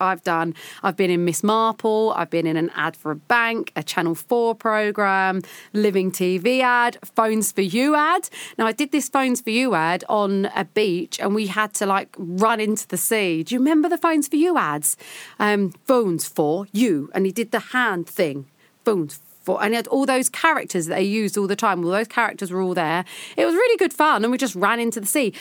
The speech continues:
I think the thing with extras work is, is you have to approach it with, "This is good fun. I get to sit down and read a book for the majority of the day, do a few things for the rest of the day, and get paid for it." And it's not gonna make you a star. I think some people go into it thinking,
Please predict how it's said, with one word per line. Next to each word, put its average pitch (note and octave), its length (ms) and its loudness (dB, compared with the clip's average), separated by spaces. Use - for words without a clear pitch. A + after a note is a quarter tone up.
I C4+ 80 0
think E4 180 2
the C#4+ 80 0
thing E4 240 2
with D4+ 140 2
extras C4+ 360 -4
work G#3 300 0
is, A3+ 160 0
is F#3 260 0
you G3 140 -2
have - 360 -6
to G#3+ 300 0
approach - 460 -2
it F3+ 160 -2
with, F3 300 -2
"This A#3 220 0
is C#4+ 120 0
good - 180 -2
fun. F3+ 300 0
I F#3 80 -2
get - 200 -4
to F3+ 60 -4
sit - 220 -2
down G3 400 2
and F#3 140 -2
read G3 160 0
a - 20 -6
book G3 220 -2
for F#3 100 -4
the F3 80 -2
majority G#3+ 480 0
of D#3 60 -4
the F3 80 -2
day, F3 340 0
do B3+ 140 2
a A#3+ 40 2
few A3 240 0
things G3+ 560 0
for F3 380 0
the F#3 100 -2
rest A3 220 -2
of G3+ 40 -4
the G3+ 60 0
day, F3+ 460 0
and F3 320 -2
get F3 120 -2
paid E3+ 220 -2
for E3 260 -2
it." E3 140 -2
And F#3 400 -2
it's E3+ 220 -2
not G#3 240 0
gonna C#4 140 0
make B3+ 260 0
you A#3 60 0
a A3 40 0
star. F3+ 520 2
I - 20 -4
think - 180 -8
some G#3+ 180 0
people A3 180 -2
go G#3 160 0
into G3+ 200 -2
it - 120 -10
thinking, F#3 340 0